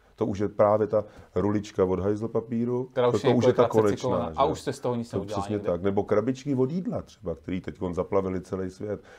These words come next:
Speaker 1: Ty jsou recyklovatelný, ale nesmí v nich být jídlo předtím.
Speaker 2: Takže se to musí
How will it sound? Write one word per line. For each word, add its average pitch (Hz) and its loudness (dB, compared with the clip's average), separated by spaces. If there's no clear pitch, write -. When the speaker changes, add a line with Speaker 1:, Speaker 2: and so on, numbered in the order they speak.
Speaker 1:
Ty 131 2
jsou 135 4
recyklovatelný, 92 0
ale 104 0
nesmí 95 -4
v 104 -8
nich 104 -6
být 104 -2
jídlo 92 -6
předtím. - -16
Speaker 2:
Takže 127 -4
se 117 -12
to 127 -4
musí 117 -6